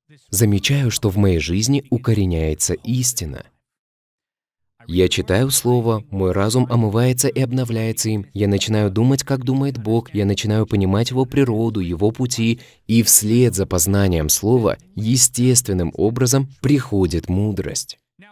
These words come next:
Мудрость. Это способ, с помощью которого Святой Дух обращается к вашему духу. Через Божье Слово Он напрямую говорит вам, а мудрость —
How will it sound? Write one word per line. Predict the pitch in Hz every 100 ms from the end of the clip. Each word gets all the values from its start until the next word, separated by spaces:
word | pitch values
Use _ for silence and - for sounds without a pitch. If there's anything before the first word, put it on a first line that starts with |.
| -
Мудрость. | 87 87 131 120 98 - - - _ _ _ _ _ _ _ _ _ _ - -
Это | 120 110 90
способ, | - - 120 139 - -
с |
помощью | - 110 104 104
которого | - 87 127 135 104
Святой | - 87 78 95 135
Дух | 139 101 -
обращается | 104 95 98 110 104 - 107
к | 87
вашему | 82 110 117 107 92
духу. | 85 90 - - -
Через | - 123 113
Божье | 90 113 113 90
Слово | 78 - 131 123 -
Он | 135 135
напрямую | 131 127 98 87 123 131
говорит | 120 104 82 76
вам, | 73 98 107 - - -
а | 107
мудрость — | 85 80 131 135 104 71